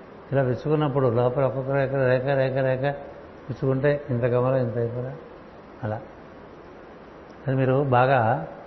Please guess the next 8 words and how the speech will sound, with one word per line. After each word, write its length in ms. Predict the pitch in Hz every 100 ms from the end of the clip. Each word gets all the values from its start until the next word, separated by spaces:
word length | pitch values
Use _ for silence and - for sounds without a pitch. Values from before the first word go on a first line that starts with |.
| - - - - - -
రాత్రిపూట 520 | 123 127 127 139 139 127 113 127 147 - - - - - -
పడుకున్నప్పుడు 500 | - 127 135 156 143
ఊహ 240 | 127 139 151
చేసుకో, 380 | 143 113 - - - - - - - - - - - - - - - - - - - - 117
భూకమలం 500 | 127 143 151 151 147
గురించి 540 | 147 131 160 131 120 143 - - - - - - 143
ఊహ 120 | 143
చేసుకోవచ్చు. 680 | 160 151 139 - 131 101